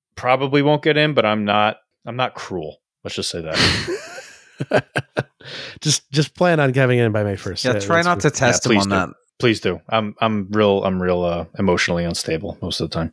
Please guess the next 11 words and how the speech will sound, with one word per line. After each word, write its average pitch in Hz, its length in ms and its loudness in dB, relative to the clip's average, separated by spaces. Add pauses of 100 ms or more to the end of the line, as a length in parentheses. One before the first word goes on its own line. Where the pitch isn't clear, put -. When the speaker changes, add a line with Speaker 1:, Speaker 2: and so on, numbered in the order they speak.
(140)
Speaker 1:
<laughs> - 240 -4 (2000)
Speaker 2:
Too 147 180 2
much 143 320 2
Duncan. 117 440 -2 (160)
But 170 480 -2 (1300)
<laughs> - 80 -10 (720)
the 135 240 0 (240)
quick 185 180 0
summation 160 420 2
of 143 80 4
that, 135 260 4